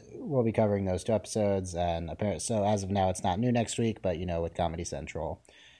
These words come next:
who knows? So I'm Dylan Heisen, that's Delaney Stovall. Uh, you can find out everything about this podcast at overly animated dot com. You can support us on Patreon at patreon dot com slash overly animated. Thanks to our current patrons, Shayna, Mitch, Cordell, Beatrice,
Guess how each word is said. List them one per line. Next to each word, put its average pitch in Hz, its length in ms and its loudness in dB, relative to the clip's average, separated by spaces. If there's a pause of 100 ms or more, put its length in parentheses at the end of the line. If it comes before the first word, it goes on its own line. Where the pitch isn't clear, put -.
(180)
who 101 80 0
knows? - 360 -10
So 110 680 4
I'm 92 300 2
Dylan 87 200 0
Heisen, 87 240 -2
that's 85 200 -4
Delaney 85 320 -6
Stovall. 82 560 -2 (360)
Uh, 82 400 2
you 85 80 -8
can 90 140 -6
find 90 220 2
out 85 80 -2
everything 87 280 -4
about 80 200 -4
this 90 100 -12
podcast 87 480 -2
at 82 140 -4
overly 87 320 -4
animated 82 420 -6
dot 69 240 -6
com. 95 280 2
You 92 60 -4
can 92 140 -4
support 85 220 -4
us 87 120 -4
on 82 120 -4
Patreon 90 400 -2
at 85 100 -10
patreon 92 340 -4
dot 85 220 -2
com 90 380 -2
slash 92 480 -2
overly 92 280 -2
animated. 85 380 -4
Thanks 82 220 -8
to - 80 -8
our 82 80 -6
current 82 180 -8
patrons, 82 420 -8
Shayna, 78 320 -8
Mitch, 73 240 -12
Cordell, - 400 -10
Beatrice, - 480 -16